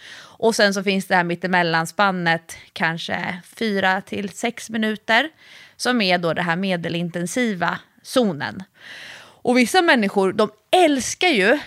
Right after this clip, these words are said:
att få program där det står exakt vilken puls de ska ha. Och de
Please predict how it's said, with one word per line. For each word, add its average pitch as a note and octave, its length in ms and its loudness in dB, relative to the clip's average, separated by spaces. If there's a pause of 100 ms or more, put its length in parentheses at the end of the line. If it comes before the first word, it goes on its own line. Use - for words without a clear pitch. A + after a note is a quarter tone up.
att A3+ 160 -2
få G3 200 0
program B3+ 560 2 (140)
där A#3 100 -2
det A#3+ 100 0
står G3+ 520 0
exakt - 460 -8
vilken G3 280 -4
puls G3 280 -4
de D#3+ 140 -8
ska - 140 -10
ha. - 180 -10 (240)
Och A3+ 180 2
de A#3+ 260 2